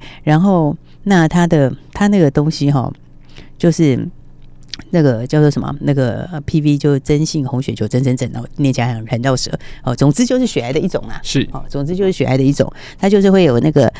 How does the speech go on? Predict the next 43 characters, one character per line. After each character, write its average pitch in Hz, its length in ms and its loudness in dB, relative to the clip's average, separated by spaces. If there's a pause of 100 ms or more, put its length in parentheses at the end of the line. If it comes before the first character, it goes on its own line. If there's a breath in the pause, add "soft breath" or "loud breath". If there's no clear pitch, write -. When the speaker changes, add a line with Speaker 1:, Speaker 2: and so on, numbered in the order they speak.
(140)
Speaker 1:
就 156 100 2
是 165 120 4
骨 123 200 2
髓 127 200 4
里 160 120 4
面 147 160 6
的 123 60 6
病 143 180 4
变， 135 240 6
然 131 120 -2
后 147 80 2
就 147 120 2
会 147 140 4
让 139 260 -2 (380 soft breath)
呃， 135 300 -8
让 165 220 -6
那 156 100 -6
个 139 160 -6
红 147 180 -4
血 131 120 -2
球 123 160 -4
异 165 80 0
常 131 180 -4
增 127 160 2
生。 123 240 -2 (100)
好， - 180 -8
那 156 120 -2
红 160 140 -2
血 143 160 0
球 147 80 -4
异 180 40 -4
常 143 160 -4
增 147 180 0
生 151 80 -4
的 139 60 -2
时 139 60 -4
候， 143 40 -2
你 143 100 -4
血 - 180 -10
液 151 140 -2
浓 123 180 -4
稠 120 140 -6
就， 131 160 -4